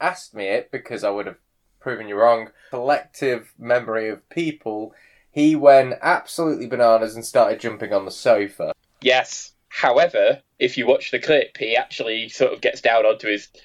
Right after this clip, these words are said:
Speaker 2: and he doesn't say the name Katie Holmes, he doesn't say, "I love Katie Holmes." She literally asks him, "Are you in love?" And he, like, jumps off the sofa, which he sat on,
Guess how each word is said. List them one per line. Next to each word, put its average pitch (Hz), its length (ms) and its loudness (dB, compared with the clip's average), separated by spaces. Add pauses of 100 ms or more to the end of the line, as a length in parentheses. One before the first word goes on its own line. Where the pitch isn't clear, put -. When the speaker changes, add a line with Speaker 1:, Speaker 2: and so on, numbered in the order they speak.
(280)
Speaker 2:
and 147 100 0
he 147 60 -4
doesn't 185 300 -2
say 151 400 2
the 135 100 -6
name 131 160 2
Katie 120 280 -2
Holmes, 165 520 0
he 127 80 -4
doesn't 101 280 -12
say, 104 200 2
"I 95 140 2
love 113 140 -4
Katie 110 260 -2
Holmes." 160 380 -6 (420)
She 139 160 -2
literally 135 260 2
asks 127 120 -2
him, 123 100 -4
"Are 117 40 0
you 113 180 -2
in 98 120 2
love?" 151 400 2
And 110 160 0
he, 107 160 -2
like, 104 340 0 (260)
jumps 131 360 -2
off 165 220 2
the 127 80 -12
sofa, 107 340 -2
which 135 140 -4
he 107 100 -6
sat 160 320 0
on, 107 260 -2